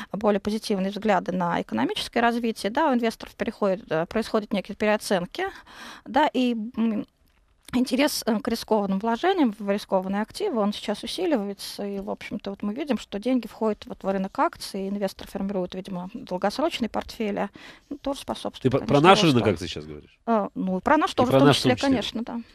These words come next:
Speaker 2: Не, ну, просто мы обычно как-то говорим, вот рынок акций, есть ещё рынок,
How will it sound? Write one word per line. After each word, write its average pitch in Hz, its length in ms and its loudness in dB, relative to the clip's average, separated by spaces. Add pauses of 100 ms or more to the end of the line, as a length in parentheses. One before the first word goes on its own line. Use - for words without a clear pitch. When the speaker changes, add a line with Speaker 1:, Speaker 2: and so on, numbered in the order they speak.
(220)
Speaker 2:
Не, 156 100 -2
ну, 160 80 2
просто 185 200 4
мы 185 100 8
обычно 175 300 6
как-то 120 200 2
говорим, 123 320 4
вот 92 140 -2
рынок 143 300 2
акций, 190 360 2
есть 117 420 -6
ещё 120 180 -2
рынок, 131 300 0